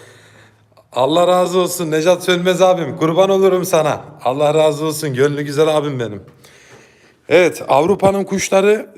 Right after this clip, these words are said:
e, Avrupa'nın kuşları buradan gidecek. Avrupa'nın kuşları bu kafes olacak. Burasını da biliyorsunuz abiler zaten. Canlı yayınlarımızın, e, yine de gösterelim. E, e, Cengiz abi hayırlı olsun Mehmet kardeş. Uçumlar ne zaman demiş. Abi şu dükkanın işini bitirelim. Uçum kolay.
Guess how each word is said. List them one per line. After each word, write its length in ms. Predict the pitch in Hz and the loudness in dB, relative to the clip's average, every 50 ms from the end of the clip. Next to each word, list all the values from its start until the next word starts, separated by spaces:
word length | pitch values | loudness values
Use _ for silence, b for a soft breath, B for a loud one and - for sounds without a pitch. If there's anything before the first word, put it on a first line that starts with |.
| - 131 | -12 -10
e, 200 | 131 131 131 127 | -8 -6 -6 -4
Avrupa'nın 560 | 127 127 131 156 170 185 180 190 185 190 185 | -2 0 0 2 2 0 2 2 2 2 0
kuşları 480 | 185 - 180 - - - 180 180 185 175 | -2 -6 -10 -8 -2 -2 0 0 2 0
buradan 320 | 185 180 170 185 190 185 | 0 2 2 2 2 2
gidecek. 520 | 175 151 139 127 120 156 196 190 - - - - - _ _ _ _ - - | -2 -2 -4 -2 0 -2 -2 -2 -4 -14 -18 -20 -20 _ _ _ _ -10 -8
Avrupa'nın 460 | 117 120 127 147 139 156 156 165 160 | -8 -6 -6 -6 -4 -4 -2 -2 -4
kuşları 520 | 160 - - - 156 151 147 151 156 147 - - - | -4 -6 -4 -2 -2 -2 0 -2 -2 -4 -4 -8 -12
bu 140 | 120 113 135 | -10 -10 0
kafes 380 | - 160 156 151 165 156 - - | 2 2 2 2 -2 -4 0 0
olacak. 440 | 117 110 110 107 135 165 160 - B B B B B B B B B B B _ | 2 2 2 0 0 -4 -4 -8 B B B B B B B B B B B _
Burasını 420 | - 139 170 170 165 - 185 185 196 | 2 2 2 2 2 -2 -2 2 2
da 140 | 202 185 | 2 2
biliyorsunuz 440 | 190 196 214 214 196 - - 139 135 | 0 -2 0 0 0 -2 -4 -2 0
abiler 340 | 113 110 107 110 110 110 110 | 2 2 2 0 -2 -4 -4
zaten. 500 | 107 107 110 107 107 - - 175 180 170 - B B B B B B B | -4 -4 -6 -6 -4 -4 -4 -4 -4 -6 -10 B B B B B B B
Canlı 360 | - 135 135 151 151 156 160 | -6 -2 -2 -2 -2 -2 -2
yayınlarımızın, 720 | 165 165 170 170 165 165 165 170 165 160 151 151 165 165 165 | 0 0 0 0 0 0 0 -2 -2 -4 -4 -6 -6 -6 -6
e, 340 | 160 151 147 143 139 131 127 | -6 -4 -4 -4 -4 -6 -4
yine 280 | 131 147 151 156 151 | -4 -2 -2 0 0
de 100 | 147 151 | -2 -2
gösterelim. 800 | 147 147 151 - - - - 156 151 147 139 151 - - - - - - - - - 110 | -2 -4 -4 -4 -6 -4 0 2 2 2 2 0 -2 -4 -10 -16 -18 -20 -20 -20 -14 -12
E, 60 | 110 110 113 113 110 110 110 110 110 110 107 110 107 107 B B B B _ _ _ _ _ _ _ _ _ _ _ _ _ _ _ _ _ _ _ b b b b b b b b b b b b _ _ _ _ | -10 -8 -6 -6 -6 -4 -4 -4 -4 -4 -4 -6 -8 -8 B B B B _ _ _ _ _ _ _ _ _ _ _ _ _ _ _ _ _ _ _ b b b b b b b b b b b b _ _ _ _
e, 300 | - 117 120 120 117 117 110 | -6 -4 -2 -2 -4 -4 -4
Cengiz 320 | 131 139 156 165 165 165 | -4 -4 -4 -4 0 2
abi 200 | 185 190 185 180 | 2 2 2 2
hayırlı 340 | 170 170 170 180 180 185 190 | 2 2 2 0 0 0 0
olsun 240 | 190 190 190 - 165 | 0 0 -2 -4 -4
Mehmet 300 | 160 165 180 170 175 - | -4 -4 -4 -6 -2 -2
kardeş. 340 | 170 165 156 147 127 131 | 0 0 0 -2 -4 -6
Uçumlar 440 | - 147 143 - 165 175 170 170 170 | -8 -10 -8 -6 -4 -2 0 0 0
ne 120 | 170 180 175 | 0 -2 0
zaman 320 | 160 170 160 156 156 156 | 0 0 0 0 0 -2
demiş. 220 | 143 147 175 - - | -2 -4 -4 -4 -2
Abi 260 | 170 185 185 147 131 | 0 0 0 0 -2
şu 180 | 123 - 190 156 | -4 -6 -6 -6
dükkanın 400 | 175 160 160 - 180 175 175 175 | -6 -4 0 0 2 2 2 -2
işini 380 | 175 175 - - 175 175 170 160 | -2 -4 -4 -2 -2 -2 -2 -2
bitirelim. 460 | 180 - 180 165 165 175 190 156 156 | -2 -2 2 2 2 2 0 -2 -4
Uçum 280 | 170 - - 196 180 | -4 -2 -2 -2 0
kolay. 340 | - 147 151 123 104 95 - | 2 2 2 2 2 -2 -4